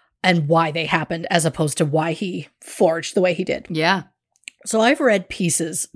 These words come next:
Speaker 1: of Mark Hoffman's account of the bombings, and it's horrifying that someone could be so nonchalant about taking a life. This is a direct quote from Hoffman. Quote,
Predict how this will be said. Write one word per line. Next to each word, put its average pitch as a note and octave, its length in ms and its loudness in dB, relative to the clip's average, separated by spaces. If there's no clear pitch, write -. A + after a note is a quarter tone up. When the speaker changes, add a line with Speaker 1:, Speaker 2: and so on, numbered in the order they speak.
Speaker 1:
of F3 360 2
Mark F#3 360 4
Hoffman's D#3+ 480 2
account E3+ 520 0
of D#3+ 120 0
the E3+ 100 2
bombings, D#3 520 2
and C4+ 120 4
it's E4+ 180 0
horrifying F#4 840 0
that A#3+ 160 0
someone A3+ 380 2
could G#3+ 180 -4
be G3 140 0
so G3 200 2
nonchalant E3+ 960 -2
about D#3 300 0
taking E3 380 0
a F3 120 -4
life. - 400 -6
This C#4 280 2
is E4+ 160 4
a C4 80 4
direct F#3 560 2
quote - 480 -4
from D#3+ 300 4
Hoffman. - 560 -4
Quote, F#3+ 360 -2